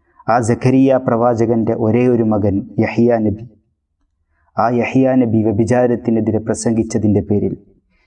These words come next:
തിന്മകൾക്കെതിരെ അതിഘോരഘോരമായി ശബ്ദിച്ചതിൻ്റെ പേരിൽ ജൂതന്മാർ അദ്ദേഹത്തിൻ്റെ തലയറുത്തു കൊല്ലുകയാണ്. അങ്ങനെ തലയറുത്ത് പ്ലേറ്റിലാക്കി രാജാവിൻ്റെ മുന്നിൽ കൊണ്ടുപോയി സമർപ്പിച്ചു, ജൂതരാജാവിൻ്റെ മുന്നിൽ.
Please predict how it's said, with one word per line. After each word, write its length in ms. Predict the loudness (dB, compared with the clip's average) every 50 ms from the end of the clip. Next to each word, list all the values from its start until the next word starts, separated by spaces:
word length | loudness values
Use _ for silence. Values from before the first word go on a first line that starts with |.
| _ _ 0
തിന്മകൾക്കെതിരെ 800 | 2 2 4 4 4 2 2 2 0 0 0 0 2 2 2 2
അതിഘോരഘോരമായി 960 | 2 2 0 0 2 2 2 2 2 2 2 2 2 2 2 2 2 2 0
ശബ്ദിച്ചതിൻ്റെ 640 | 0 0 -2 0 0 -2 -2 -2 0 0 2 0 0
പേരിൽ 300 | 0 0 -2 0 -2 -2 -4 -8 -18 _ _ _ _ _ _ _ _ _ _ _ _ _ -6
ജൂതന്മാർ 600 | -2 0 2 2 2 2 2 2 2 2 2 0 0 -4 -8 -12 -20 _ _ _ _ _ -4
അദ്ദേഹത്തിൻ്റെ 680 | -4 -2 0 0 0 0 0 0 0 0 0 0 0 -2 -2
തലയറുത്തു 640 | 0 0 2 2 2 2 2 2 0 -2 -2 -2 -2
കൊല്ലുകയാണ്. 680 | 0 0 -2 0 0 0 0 -2 -4 -6 -10 -12 -16 -20 _ _ _ _ _ _ _ _ _ _ _ _ _ _ -20 -20 -10 -6
അങ്ങനെ 280 | -4 -2 0 0 0 0
തലയറുത്ത് 560 | 0 0 0 2 2 2 2 2 0 0 -2 -4
പ്ലേറ്റിലാക്കി 760 | -4 -2 0 0 0 0 0 0 2 2 0 0 0 -2 -2 -2 -2 -6 -8 -4
രാജാവിൻ്റെ 640 | -2 0 0 0 2 2 2 2 2 2 0 2 2
മുന്നിൽ 280 | 2 2 2 0 0
കൊണ്ടുപോയി 420 | 0 0 0 0 0 0 0 0 -2
സമർപ്പിച്ചു, 560 | -2 -2 -2 -2 -2 -2 -4 -4 -6 -4 -2
ജൂതരാജാവിൻ്റെ 840 | 0 0 0 0 2 2 2 2 0 0 0 0 0 0 -2 -2 -4 -4
മുന്നിൽ. 280 | -8 -10 -12 -14 -16